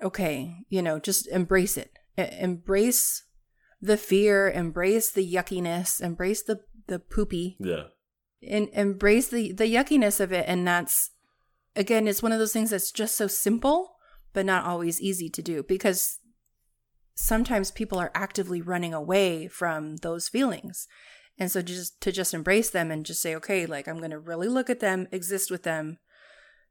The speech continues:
Speaker 1: you know, be in this moment with this feeling and this experience," that's a really
Speaker 2: It's
Speaker 1: difficult thing to do.
Speaker 2: It, it's a, it's a much different way, I, of being and noticing. And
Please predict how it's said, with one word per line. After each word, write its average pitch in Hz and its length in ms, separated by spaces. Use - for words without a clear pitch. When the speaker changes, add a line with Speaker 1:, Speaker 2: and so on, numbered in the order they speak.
Speaker 1:
you 170 200
know, 170 100
be 208 380
in 202 120
this 190 180
moment 175 400
with 208 260
this 185 260
feeling 156 560
and 190 160
this 165 140
experience," 220 540
that's 165 200
a 175 80
really 160 640
Speaker 2:
It's 143 360
Speaker 1:
difficult - 400
thing 147 160
to 156 60
do. - 260
Speaker 2:
It, 123 260
it's 120 160
a, 107 120
it's 107 140
a 104 40
much 95 280
different 98 300
way, 85 400
I, 87 240
of 80 500
being 104 420
and 90 120
noticing. 95 600
And 87 560